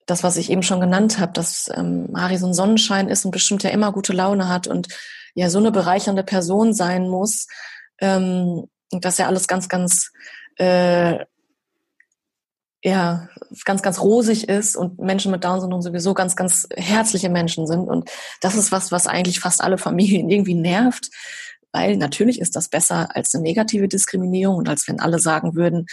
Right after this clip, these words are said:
"Das sind die schlimmsten Menschen überhaupt, ich will mit denen nichts zu tun haben, es ist gut, wenn die abgetrieben werden." Aber es ist wichtig zu verstehen, dass es sie, also, dass es trotzdem ihnen so ein bisschen die Individualität aberkennt. Ähm, und es wäre einfach toll, wenn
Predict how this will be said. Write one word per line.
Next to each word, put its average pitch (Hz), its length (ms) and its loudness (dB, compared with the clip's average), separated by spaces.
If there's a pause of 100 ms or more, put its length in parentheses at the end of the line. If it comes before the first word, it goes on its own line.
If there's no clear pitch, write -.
(220)
"Das 156 140 -6
sind 165 120 -2
die 165 60 0
schlimmsten 180 360 2
Menschen 170 260 2
überhaupt, 170 300 2
ich - 80 -6
will 151 80 2
mit 156 140 -2
denen 160 100 0
nichts 165 160 -2
zu - 60 -12
tun 202 260 2
haben, 185 180 2
es 175 100 -2
ist - 140 -6
gut, 202 180 -4
wenn 196 80 2
die 190 100 2
abgetrieben 202 540 -2
werden." 214 420 2 (600)
Aber 233 580 2 (480)
es 185 160 0
ist 196 160 -4
wichtig 214 240 0
zu - 100 -2
verstehen, 202 440 2
dass 185 140 -2
es - 180 -4
sie, 180 200 -4 (220)
also, 165 180 0
dass 170 200 -2
es - 80 -2
trotzdem 190 600 -2
ihnen 196 260 4
so 175 80 0
ein 175 80 0
bisschen 190 300 0
die 170 160 0
Individualität 175 840 2
aberkennt. - 720 -2 (560)
Ähm, 160 540 2 (420)
und 180 380 0 (140)
es - 200 -2
wäre 160 120 2
einfach 170 320 -2
toll, 196 640 2
wenn 175 560 0